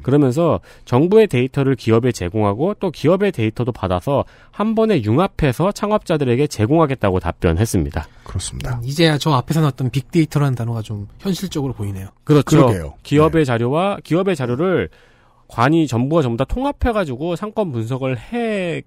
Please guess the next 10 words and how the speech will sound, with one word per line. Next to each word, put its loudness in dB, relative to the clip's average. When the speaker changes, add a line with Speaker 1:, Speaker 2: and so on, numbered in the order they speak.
Speaker 1:
하겠다. -4
왜냐면 0
이거를 -2
프랜차이즈의 -4
자유를 0
맡기니까 -2
이거 -6
나몰라라 6
개업시키지 0
않느냐. 2